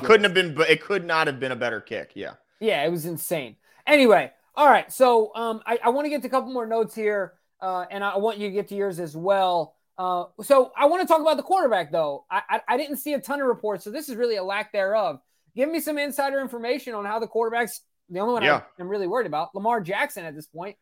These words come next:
Speaker 2: How'd he look?
Speaker 1: Yeah, I thought he looked good. I thought he was throwing the ball well. I didn't really see many,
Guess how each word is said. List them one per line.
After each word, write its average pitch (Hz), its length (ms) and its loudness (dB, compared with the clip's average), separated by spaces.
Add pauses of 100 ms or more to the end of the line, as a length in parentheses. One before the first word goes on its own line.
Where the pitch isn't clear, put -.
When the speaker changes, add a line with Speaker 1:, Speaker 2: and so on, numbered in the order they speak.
(140)
Speaker 2:
How'd 233 140 -4
he 254 60 -4
look? 269 280 -2 (420)
Speaker 1:
Yeah, 160 300 6
I 165 60 6
thought 180 180 0
he 160 80 -2
looked 156 240 -4
good. 143 360 0
I 123 120 -6
thought 139 240 -2
he 135 80 -6
was 131 160 -10
throwing 143 260 -6
the 135 80 -8
ball 139 300 0
well. 139 320 2
I 131 80 0
didn't 139 180 -4
really 135 180 -6
see 131 520 -8 (600)
many, 131 260 -6